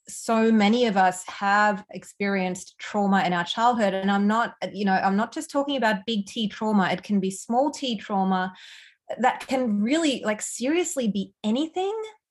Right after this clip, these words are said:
anything at all that affected us in a substantial way. Can be, you know, if, if it affected us in a, in a negative way and, and, and left an imprint on our nervous system,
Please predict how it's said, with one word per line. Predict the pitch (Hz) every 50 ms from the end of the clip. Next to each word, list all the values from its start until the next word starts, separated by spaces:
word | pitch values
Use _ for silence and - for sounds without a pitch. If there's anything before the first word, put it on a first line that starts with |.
| _ -
anything | 254 269 320 349 339 - 370 339 320
at | 302 262
all | 277 294 277 247 226 220 226 202
that | 214 202
affected | 202 196 - - - 240 233 233 - - 226 220
us | 208 208 202 202 -
in | - 214 202
a | 196
substantial | 190 - 196 190 - - - 190 185 185 185 - - 185 175 170 165
way. | 170 185 190 180 - - - 196 - _ _ _ _ -
Can | - - 226 226
be, | 226 240 233 233 196 185 - _ _
you | - 196 220 220
know, | 202 190 190 196 - -
if, | 208 214 - _ -
if | 240 277 -
it | 349 320 294 -
affected | 247 208 - - 220 226 226 - 277 226
us | 214 196 -
in | - 202
a, | 196 175 175 - -
in | 196 190
a | 185
negative | 185 185 185 190 196 220 214 214 190 185
way | 175 170 165 175 190 202
and, | 208 190 - 185 - _
and, | - 190 180 175 -
and | 190 190 170
left | 180 202 202 - -
an | 196 185 185 - -
imprint | 190 202 208 208 - - 262 277 294 294 277 - - -
on | 214 208
our | 202 190 185 175 170
nervous | 180 185 180 180 180 190 226 220 -
system, | - 277 269 - 320 311 330 339 349